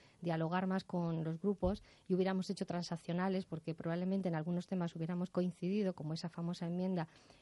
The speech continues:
eh, destinada a las personas con discapacidad, y seguramente hubiéramos llegado a alguna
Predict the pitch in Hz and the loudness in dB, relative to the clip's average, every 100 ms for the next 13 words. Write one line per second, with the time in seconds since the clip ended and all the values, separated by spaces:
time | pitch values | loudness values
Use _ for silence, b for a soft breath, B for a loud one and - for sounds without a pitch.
0 | b - 165 160 160 160 156 165 - 160 | b -4 -2 0 0 0 2 0 2 2
1 | 170 180 170 165 - 165 165 170 170 - | 4 4 4 0 -2 -2 2 2 2 4
2 | 165 165 165 165 160 160 160 - 175 180 | 6 6 6 4 4 2 2 4 6 6
3 | 190 170 170 160 160 170 175 175 175 170 | 4 4 4 4 4 4 6 6 6 6
4 | 170 165 156 160 160 165 160 165 165 143 | 6 4 4 6 6 6 4 4 4 4